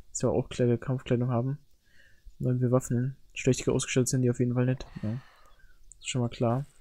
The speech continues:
Schon mal Quadbike haben die hier. Da wird wahrscheinlich die Klinik hier unten sein.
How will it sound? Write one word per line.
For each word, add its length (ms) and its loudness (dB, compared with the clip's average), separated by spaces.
Schon 140 -4
mal 100 -2
Quadbike 440 0
haben 120 0
die 100 2
hier. 380 0
Da 120 4
wird 120 0
wahrscheinlich 280 2
die 120 4
Klinik 320 2
hier 80 2
unten 180 -2
sein. 300 0